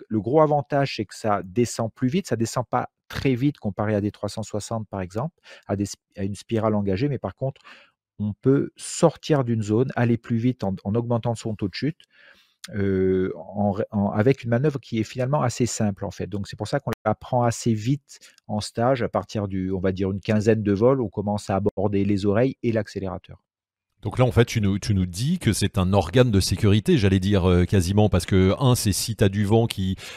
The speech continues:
Speaker 2: à la limite, te, te fait rester sur place, voire reculer, ça te permet de te dégager de ça. Et la deuxième, c'est une descente rapide, parce que il se met, est-ce que s'il se met à pleuvoir, je, je l'utilise, je fais ça avec les oreilles,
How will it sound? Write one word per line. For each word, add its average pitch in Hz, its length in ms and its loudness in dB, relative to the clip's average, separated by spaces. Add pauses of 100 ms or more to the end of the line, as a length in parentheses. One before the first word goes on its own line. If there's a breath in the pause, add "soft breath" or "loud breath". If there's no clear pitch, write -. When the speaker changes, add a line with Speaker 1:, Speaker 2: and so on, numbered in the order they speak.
Speaker 2:
à 95 80 0
la 107 80 4
limite, 113 320 0
te, 104 180 2
te 98 160 -4
fait 104 260 -2
rester 104 280 -2
sur - 220 -4
place, 113 380 -2
voire 95 380 0
reculer, 98 480 -4
ça - 140 -6
te - 80 -12
permet 107 480 2
de 95 100 0
te 92 160 -6
dégager 87 480 -2
de - 60 -10
ça. 151 400 0
Et 92 560 2
la 92 160 2
deuxième, 92 480 2
c'est 104 320 0
une 98 200 0
descente 92 340 -4
rapide, 123 340 -2
parce - 180 -4
que 107 240 0 (340 loud breath)
il 92 140 -6
se - 180 -4
met, 110 280 4
est-ce 123 280 -2
que 113 200 6 (100)
s'il - 260 -2
se - 140 -4
met 113 80 4
à 107 60 2
pleuvoir, 110 400 4
je, 98 280 4
je 92 140 2
l'utilise, 104 500 -2
je 110 120 -2
fais 104 140 -4
ça - 180 -2
avec 101 180 -2
les 90 160 -2
oreilles, 147 420 2